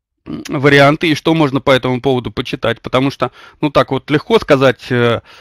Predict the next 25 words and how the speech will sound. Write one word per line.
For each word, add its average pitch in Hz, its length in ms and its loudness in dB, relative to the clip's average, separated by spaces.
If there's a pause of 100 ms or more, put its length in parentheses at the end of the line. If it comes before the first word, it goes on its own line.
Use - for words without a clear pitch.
(120)
э, - 580 -6 (140)
кавычки, 160 640 0
дефисы, 170 680 -2
э, 131 960 -2 (160)
неразрывные 131 920 0
пробелы, 160 540 2 (280)
а, 127 520 6 (180)
есть 156 300 -4
масса 165 520 2 (260)
мелких 151 560 0
нюансов, 180 440 2
которые 175 420 0
надо 143 240 2
учитывать. - 560 -8 (560)
А, 127 340 4
вот, 190 260 0 (160)
э, 143 500 2
есть 175 260 -2
несколько 160 380 -2
коротеньких 160 640 2
статей, 208 380 -4
которые 131 380 -2
по 127 100 -2
этому 123 340 -2
поводу, 156 500 0